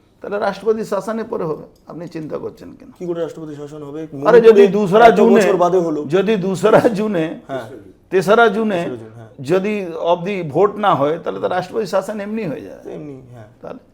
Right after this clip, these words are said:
Speaker 2: মানে, ও-, ওই, ওই আশাতে রয়েছেন যে
Speaker 1: আমরা
Speaker 2: ভোট
Speaker 1: আশা না।
Speaker 2: হ্যাঁ।
Speaker 1: এসআইআর মমতা ব্যানার্জি করতে দেবেন না, ঠিক আছে?
Speaker 2: হুম।
Speaker 1: করতে দেবেন না, আমরাও চাইছি করতে দিন না। বিএলও দেবেন না, আমরাও চাইছি দিন না।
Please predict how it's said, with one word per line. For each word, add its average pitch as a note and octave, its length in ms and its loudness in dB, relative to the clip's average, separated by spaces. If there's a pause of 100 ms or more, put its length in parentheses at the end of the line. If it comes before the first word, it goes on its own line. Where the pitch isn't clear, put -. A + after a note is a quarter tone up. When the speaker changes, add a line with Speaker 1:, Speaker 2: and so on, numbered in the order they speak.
(140)
Speaker 2:
মানে, D#3 120 -4
ও-, E3+ 240 2
ওই, F3+ 340 0
ওই F#3 200 0
আশাতে G3+ 300 -4
রয়েছেন C#3+ 320 -8 (300)
যে C3+ 160 -4
Speaker 1:
আমরা A3+ 160 0
Speaker 2:
ভোট C4 100 4
Speaker 1:
আশা A#3+ 300 2
না। D#3 220 -4 (280)
Speaker 2:
হ্যাঁ। A2+ 180 -16 (140)
Speaker 1:
এসআইআর A#3+ 500 4
মমতা A3+ 300 2
ব্যানার্জি A#3+ 260 0
করতে F#3+ 340 -4
দেবেন G#2+ 280 -10
না, F#2+ 220 -20
ঠিক G#3 200 -12
আছে? D#4 180 -8
Speaker 2:
হুম। C4+ 380 -16 (180)
Speaker 1:
করতে A3 300 -4
দেবেন A#3 280 -2
না, A3 120 -2
আমরাও A#3+ 240 0
চাইছি A#3 380 -2
করতে G3+ 320 -8
দিন D#3+ 180 -10
না। D#3 140 -12 (1800)
বিএলও A#3 400 8
দেবেন A3 300 8
না, D3 220 -4
আমরাও D3 320 2
চাইছি A#3+ 380 2
দিন G3+ 200 -8
না। F#3 200 -12